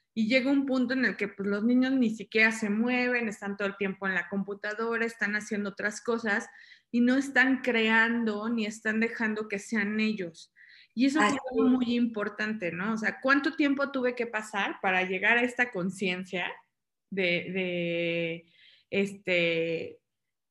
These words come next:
Speaker 1: esta conciencia de, de, de no, tú tienes que ser tú, porque tu contribución a este mundo es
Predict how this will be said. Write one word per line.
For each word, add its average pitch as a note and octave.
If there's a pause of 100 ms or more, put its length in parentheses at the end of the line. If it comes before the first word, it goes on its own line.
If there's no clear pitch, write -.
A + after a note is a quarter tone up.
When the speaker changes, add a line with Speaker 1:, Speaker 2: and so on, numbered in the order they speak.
(100)
Speaker 1:
esta A#3+
conciencia A3+
de, F3
de, E3+ (680)
de G#3
no, B3
tú C#4
tienes C4+
que B3+
ser A#3+
tú, B3
porque G#3
tu G#3
contribución A3+
a C4
este B3
mundo A#3
es A3